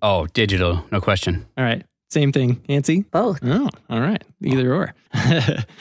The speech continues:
Speaker 2: Stephen, what's your favorite app to make it all work?
Speaker 1: Todoist for all next actions, Evernote for just random notes, and Google Slides for big projects.
Speaker 2: Ooh, nice.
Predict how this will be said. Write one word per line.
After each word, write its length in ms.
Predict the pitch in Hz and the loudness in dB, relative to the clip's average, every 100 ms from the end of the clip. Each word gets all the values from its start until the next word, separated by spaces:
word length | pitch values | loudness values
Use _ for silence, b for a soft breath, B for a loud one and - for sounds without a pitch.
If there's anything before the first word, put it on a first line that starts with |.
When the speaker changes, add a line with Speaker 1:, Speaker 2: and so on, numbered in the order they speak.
| B | B
Speaker 2:
Stephen, 280 | - - 156 | -2 0 2
what's 140 | 156 170 | 2 2
your 80 | |
favorite 300 | 156 160 135 | 2 2 0
app 240 | 131 135 - | 0 0 0
to 100 | - | 0
make 160 | 127 120 | 0 0
it 60 | |
all 140 | 120 117 | 0 2
work? 340 | 117 113 - - - | 0 -2 -8 -14 -2
Speaker 1:
Todoist 520 | 123 110 131 135 - | 0 2 4 2 2
for 140 | - | 2
all 120 | 120 117 | 2 4
next 220 | 113 - | 4 4
actions, 480 | 139 135 139 127 120 | 2 2 2 2 2
Evernote 560 | 110 107 110 110 107 107 | 0 2 4 4 2 -2
for 600 | - 104 98 95 92 90 | -2 0 2 2 2 0
just 260 | - 92 - - | -2 -4 -4 -2
random 380 | 104 98 95 95 | 0 2 4 4
notes, 400 | 101 104 - - | 4 2 -2 -2
and 220 | 101 90 | 0 2
Google 240 | 101 98 | 2 2
Slides 640 | 92 - 92 90 92 87 - | 0 0 2 2 2 0 -6
for 360 | - 92 87 | -4 0 0
big 300 | 85 - 85 | -2 -6 -6
projects. 520 | - 80 78 78 - - _ - | -4 -4 -4 -6 -8 -14 _ -6
Speaker 2:
Ooh, 140 | 190 - - | -6 -8 -8
nice. 300 | 147 - | -6 -6